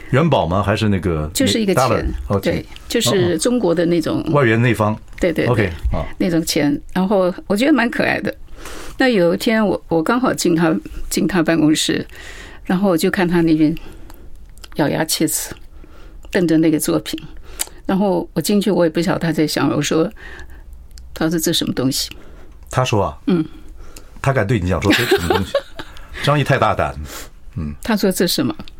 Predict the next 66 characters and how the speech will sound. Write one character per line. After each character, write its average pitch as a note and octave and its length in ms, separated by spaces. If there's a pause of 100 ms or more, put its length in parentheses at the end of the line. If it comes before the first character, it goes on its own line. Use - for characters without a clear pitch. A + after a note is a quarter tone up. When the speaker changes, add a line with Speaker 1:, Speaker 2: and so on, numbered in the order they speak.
(180)
Speaker 1:
嗯。 C#2 80 (560)
Speaker 2:
我 G#3 120
说 C#4+ 160
：“我 C4+ 40
觉 F#3+ 100
得 G3+ 80
很 G#3 140
可 G3+ 180
爱 G#3+ 280
啊， - 220 (120)
<laughs> - 240
那 G#3+ 100
老 E3+ 180
鼠 - 200
背 F3 160
着 D#3+ 140
个 E3 100
钱 - 260
啊， - 40
Speaker 1:
对， G2 80
对， - 80
对， F2+ 100
对。 F2 80
Speaker 2:
开 - 160
心 - 340
啊。” E2 140
Speaker 1:
OK。 E2 160 (500)
Speaker 2:
然 C#3+ 140
后 D#3 260 (680)
我 F#3 100
不 F3+ 120
知 D#4 140
道 C4 180
怎 E3 140
么 C#3 80
写， - 320 (540)
我 F#3 100
说 A3 160
：“怎 F3+ 120
么 D3 100
了？” D#3 160
他 C4+ 60
说 F4 100
：“我 - 40
不 F#3 100
知 - 80
道 F4+ 100
怎 - 120
么 D#3 100
写。” - 300 (120)
Speaker 1:
他 B2+ 100
要 A2+ 100
写 F2 260
这 G#2 120
个 F#2+ 100
Speaker 2:
他 F3+ 120
写 - 180
说 E3+ 220
明 E3+ 120
文， - 140
Speaker 1:
说 D#4+ 60
明 - 20
文。 G#3+ 80
OK， F3+ 100
Speaker 2:
呀。 - 200 (220)
Speaker 1:
嗯。 E2 120